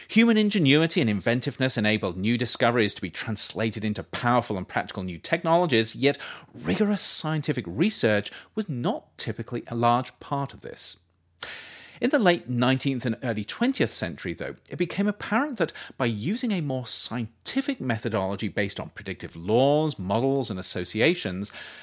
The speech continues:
companies could make breakthroughs that far exceeded the limitations of invention by mere trial and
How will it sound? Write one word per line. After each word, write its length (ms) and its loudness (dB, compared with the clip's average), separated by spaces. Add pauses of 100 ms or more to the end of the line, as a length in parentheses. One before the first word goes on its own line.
(200)
companies 480 -4
could 220 -6
make 260 0
breakthroughs 600 -2
that 160 0 (120)
far 680 -6
exceeded 760 2
the 120 -4
limitations 680 0
of 120 -4
invention 500 -4
by 220 2
mere 640 -2
trial 580 -4
and 160 -6